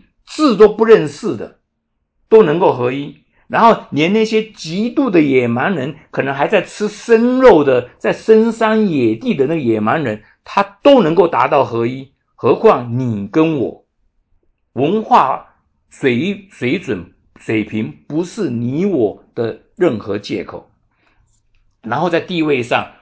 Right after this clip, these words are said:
为奴的、自主的，在当时那个时代呢，为奴的是指奴役，自主的是自由人。在当时呢，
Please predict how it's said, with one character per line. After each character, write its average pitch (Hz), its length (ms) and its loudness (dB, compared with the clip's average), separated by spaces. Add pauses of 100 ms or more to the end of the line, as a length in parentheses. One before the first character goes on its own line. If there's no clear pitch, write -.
为 139 340 4
奴 131 180 -2
的、 131 120 0
自 147 260 -8
主 80 240 -20
的， - 200 -20 (360)
在 190 180 -2
当 254 540 0
时 135 260 -10
那 185 140 -4
个 160 100 -6
时 - 260 -14
代 131 240 0
呢， 107 120 -4
为 123 360 -2
奴 120 280 -2
的 110 100 -4
是 139 240 -12
指 107 180 -20
奴 101 360 -8
役， 127 260 -10 (720)
自 277 260 0
主 120 240 -8
的 110 120 -4
是 107 120 -18
自 147 280 -10
由 110 200 -6
人。 - 280 -14 (640)
在 170 200 0
当 233 460 2
时 - 360 -10
呢， 139 300 -4